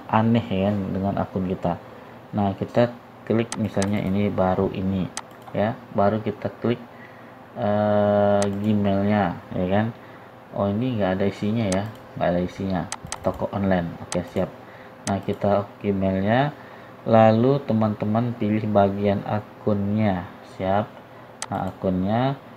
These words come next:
nah, ini baru kelola akun Google, siap, kita kelola. Dan di sini teman-teman pilih lakukan pemeriksaan privasi. Nah, di sini teman-teman bisa melihat data-datanya, Stranger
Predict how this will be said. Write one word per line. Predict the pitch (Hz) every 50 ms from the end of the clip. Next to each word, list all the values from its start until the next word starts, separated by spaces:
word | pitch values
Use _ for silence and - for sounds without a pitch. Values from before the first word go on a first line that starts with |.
| - - - -
nah, | - 95 92 92 90
ini | 92 92 92 92 95 - - -
baru | - 98 92 92 107 113 113 -
kelola | - 104 101 98 101 104 113 120 127 - -
akun | - 107 101 - - 110 104 101
Google, | 101 107 101 104 113 107 95 87 87 - - - -
siap, | - 98 95 90 - - -
kita | 120 - - 92 -
kelola. | - 98 95 92 95 101 117 135 151 160 - - - - - - - - - - -
Dan | - 185 113 110 117
di | 120 120
sini | 135 135 139 127
teman-teman | 120 123 110 107 107 107 110 117 117 117
pilih | - 104 98 101 104 110 113 117 - 95
lakukan | 98 95 - 104 104 104 107 107 107
pemeriksaan | 104 98 95 95 98 92 - - - - 98 95 98 95 - -
privasi. | - 92 92 92 - - 95 - - - 101 95 90 - - - - - - - - - - - - - - - - - - -
Nah, | 104 98 98 95 95
di | 107 113
sini | - 160 147 123 127 131
teman-teman | 131 117 117 113 120 131 139 147 143 135 120 120
bisa | 113 107 104 - - 123 123
melihat | 123 110 101 101 101 104 107 101
data-datanya, | 110 98 95 - 92 95 95 90 - - 90 90 95 107 120 123 120 -
Stranger | - - 95 95 95 104 107